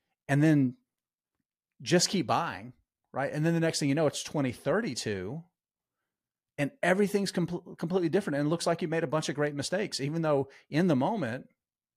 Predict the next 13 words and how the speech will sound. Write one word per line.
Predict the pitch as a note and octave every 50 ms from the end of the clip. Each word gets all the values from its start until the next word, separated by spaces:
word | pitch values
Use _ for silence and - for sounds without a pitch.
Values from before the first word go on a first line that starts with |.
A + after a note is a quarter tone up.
| _ _ _ _ _ _ _ _ -
you | C#3 B2+
know, | C3
all | - - C3+ E3 A3 A#3 G3+
of | D#3+ D3
your | D3+ D3
incentives | C#3 B2+ A#2+ - F#3+ A3 A3 F3+ - -
were | D3 -
telling | - D#3 D3+ D3 D3 C#3+
you, | C#3 C#3+ C#3 C#3 C3 - - _ _ _ _ _
"Fix | - - - - E3 G3+ G#3+ - -
this, | - B2 G2+ - -
get | - A#2 G#2 G2+ A2 B2 F3 G#3+
out, | G#3+ E3 F3+ E3 A2+ D#2+ -